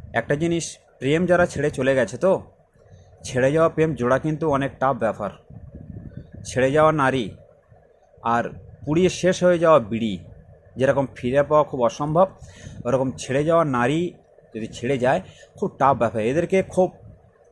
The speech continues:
গতিশীল জিন্নাত যারা আছে, যারা খুব গতিশীল জিন্নাত, যারা খুব তুরান কাজ করে, সেরকম জিন্নাতের কাজগুলো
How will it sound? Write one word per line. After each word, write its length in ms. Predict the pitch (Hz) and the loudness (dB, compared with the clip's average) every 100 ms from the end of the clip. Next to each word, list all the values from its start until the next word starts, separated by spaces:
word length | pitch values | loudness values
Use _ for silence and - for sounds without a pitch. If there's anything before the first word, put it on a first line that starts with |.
| - | 0
গতিশীল 520 | 147 170 247 - 233 | 2 4 2 2 0
জিন্নাত 380 | 139 156 151 147 | 2 2 4 4
যারা 240 | 120 120 113 | 4 4 4
আছে, 180 | 107 | 2
যারা 180 | 101 131 | 2 2
খুব 280 | 113 151 156 | 2 -4 0
গতিশীল 460 | 143 147 196 196 120 | 0 0 0 -2 -2
জিন্নাত, 440 | 123 107 92 - - - - - - - | -4 -2 -4 -6 -20 -20 -20 -20 -18 0
যারা 300 | 143 160 170 | 4 6 4
খুব 320 | - 185 - | 4 0 2
তুরান 300 | 202 233 220 | 6 6 6
কাজ 220 | 175 143 | 2 0
করে, 260 | - 107 87 85 - - - - - | 0 -2 -2 -12 -20 -20 -20 -20 -8
সেরকম 420 | - 185 208 220 | 4 4 6 2
জিন্নাতের 480 | 170 190 185 185 156 | 4 6 6 4 2
কাজগুলো 520 | 156 117 143 156 | 2 2 0 0